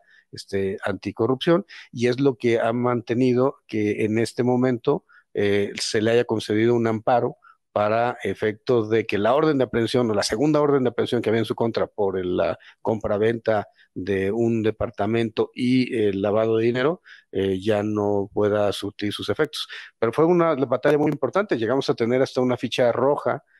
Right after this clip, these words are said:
eh, en contra de Cabeza Vaca, que desafortunadamente no fue cumplimentada en su momento por parte de Interpol, y, pues, el resultado es este regreso de Cabeza Vaca con una tercera,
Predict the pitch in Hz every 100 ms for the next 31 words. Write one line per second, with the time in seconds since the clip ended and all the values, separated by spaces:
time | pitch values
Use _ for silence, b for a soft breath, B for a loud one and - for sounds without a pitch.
0 | _ - 104 101 98 98 95 101 117 120
1 | 117 113 104 117 110 127 123 135 165 -
2 | 135 139 117 101 98 101 110 113 117 117
3 | 113 113 - 117 117 104 104 95 120 104
4 | - 101 107 107 104 98 - 107 - 110
5 | 107 127 123 156 196 b b b - 127
6 | 143 151 - 131 98 101 98 110 110 107
7 | 107 - 117 104 98 104 104 117 107 -
8 | 101 98 95 98 104 120 - 139 b b
9 | - 117 131 131 120 107 - - 143 139